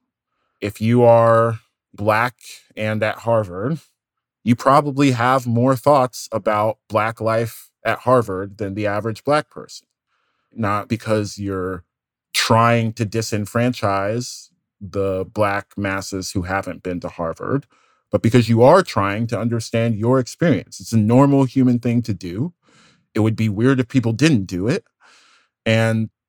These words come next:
it would also be weird if I think we were to stigmatize people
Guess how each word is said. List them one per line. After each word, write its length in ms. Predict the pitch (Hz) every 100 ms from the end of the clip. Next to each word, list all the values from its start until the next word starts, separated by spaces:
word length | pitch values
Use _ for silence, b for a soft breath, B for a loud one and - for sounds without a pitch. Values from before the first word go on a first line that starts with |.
| _
it 80 | 135
would 140 | 123 120
also 440 | 127 143 143 127
be 200 | 113 117
weird 380 | 107 101 107 113
if 160 | 107 110
I 140 | 107
think 240 | 110 107 _ _ _ _ -
we 280 | 107 98 113
were 180 | 107
to 80 | 101
stigmatize 800 | - - 135 117 104 101 98 98
people 400 | - 110 - 98